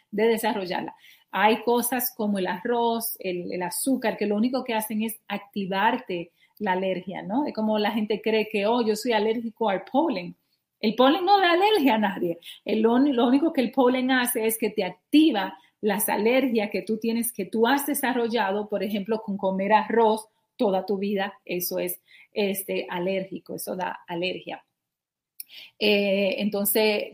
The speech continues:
¿cuáles son los síntomas, por ejemplo, de estas alergias? Bueno, te pica la nariz, estornudo, te falta el aire, también es uno de los, según este estudio, uno de los síntomas a la alergia.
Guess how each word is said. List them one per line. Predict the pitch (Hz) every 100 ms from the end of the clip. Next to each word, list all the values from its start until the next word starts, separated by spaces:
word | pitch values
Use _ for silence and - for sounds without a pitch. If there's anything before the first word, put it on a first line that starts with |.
| -
¿cuáles | 208 220 220
son | 240
los | 226 220
síntomas, | 226 208 214 208 196 202 196
por | 202 190
ejemplo, | 214 196
de | 190
estas | 180 190 -
alergias? | 180 208 214 185
Bueno, | 185 196 170 _ - _
te | 196
pica | 185 185 180
la | 175
nariz, | 190 214 285 262 254 262 - _ -
estornudo, | 196 - 180 196 262 262 247 233 240 - _ -
te | 196
falta | - - 202 208 202 185
el | 175 185
aire, | 202 247 220 208
también | 185 180 185 196
es | 196 202
uno | 190 190
de | 185 185
los, | 180 180 180 -
según | - 196 185 196
este | 202
estudio, | 202 - 277 240 226
uno | 214 196 190
de | 185
los | 185 180 - -
síntomas | - 294 330 - 202 180 175 -
a | 180
la | 170
alergia. | 185 175 -